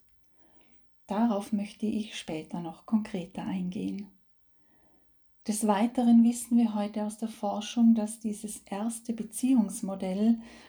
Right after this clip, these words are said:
das wir erfahren, wie eine Art Matrix für Beziehung ist, die wir dann im späteren Leben in all unsere Beziehungen, vor allem aber natürlich wieder in die engen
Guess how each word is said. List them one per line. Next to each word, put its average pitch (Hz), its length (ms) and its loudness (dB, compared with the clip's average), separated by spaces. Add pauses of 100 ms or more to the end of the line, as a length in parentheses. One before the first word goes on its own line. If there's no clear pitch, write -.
das 214 260 -2
wir 220 180 0
erfahren, 208 800 0
wie 214 160 0
eine 208 300 -2
Art 196 460 -8
Matrix 196 840 -6
für 214 200 -4
Beziehung 214 640 4
ist, - 400 -8 (640)
die 226 140 4
wir 220 120 2
dann 190 240 -4
im 208 100 0
späteren 190 580 -8
Leben 185 540 -6 (180)
in 220 240 2
all 190 200 -4
unsere 202 360 -4
Beziehungen, 202 800 -4 (380)
vor 185 220 -8
allem 180 240 -4
aber 190 240 -6
natürlich 196 680 -6
wieder 196 400 -6 (280)
in 214 140 6
die 233 160 2
engen 190 500 -2